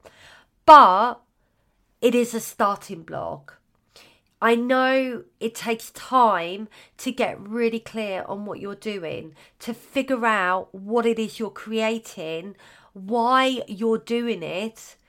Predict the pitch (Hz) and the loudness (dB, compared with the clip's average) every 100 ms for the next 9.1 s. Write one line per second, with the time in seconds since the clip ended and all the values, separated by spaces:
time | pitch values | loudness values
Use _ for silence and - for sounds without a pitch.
0 | _ _ - 226 226 247 247 196 226 269 | _ _ -6 -2 0 0 -4 -4 -2 0
1 | 269 247 - 262 262 254 208 185 208 208 | 0 -4 -8 -10 -6 -6 -4 -6 -8 -12
2 | - _ - 240 233 240 240 196 220 226 | -20 _ -8 -2 -2 -2 -6 -6 -2 -2
3 | 208 214 226 208 180 - - 233 - 175 | -2 -6 -4 -6 -6 -14 -12 -12 -10 -8
4 | 139 156 165 _ _ _ - - - 233 | -8 -10 -16 _ _ _ -20 -16 -8 -6
5 | 247 302 294 214 220 - 220 220 247 - | -2 0 0 -2 -4 -6 -8 -8 -8 -6
6 | 254 254 254 277 294 294 - 165 156 - | -6 -6 -2 -2 -2 -4 -8 -6 -6 -8
7 | 220 - 233 220 226 220 - 226 226 - | -10 -10 -6 -6 -6 -8 -4 -4 -6 -10
8 | 202 226 214 - - 233 220 277 175 156 | -6 -6 -6 -8 -8 -6 -2 -2 -2 -6
9 | - | -14